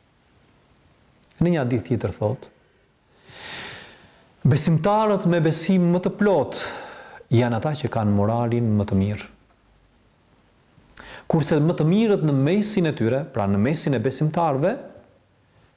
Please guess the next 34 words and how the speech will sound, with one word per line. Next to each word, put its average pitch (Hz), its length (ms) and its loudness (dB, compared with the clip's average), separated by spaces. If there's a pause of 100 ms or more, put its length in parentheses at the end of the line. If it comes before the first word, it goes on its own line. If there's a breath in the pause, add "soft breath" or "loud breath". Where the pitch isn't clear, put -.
janë 139 260 4
ata 190 440 0 (500)
që - 160 -16
janë 113 240 2
më 139 80 0
të 127 100 -2
mirë 143 460 0 (460)
ndaj 110 280 4 (640)
grave 110 360 0
të 95 120 -12
tyre." - 280 -6 (680)
Dhe 101 180 4
unë, 147 300 0
ka 113 180 -6
thënë 110 220 -4
profeti 110 500 -6 (100)
sallallahu 110 440 -2
alaihi 101 40 -6
wasallam 110 160 -2
në 104 40 -2
një 104 100 -8
transmetim 147 560 -2 (360)
tjetër, 139 280 -2 (540 loud breath)
"Jam 117 280 2
më 123 120 0
i 117 40 2
miri 113 440 -2 (560)
prej 104 180 -2
jush, 104 240 -4 (300)
sepse - 320 -4
unë 107 180 0
sillem 107 320 0
më 107 80 0
mirë 104 300 -2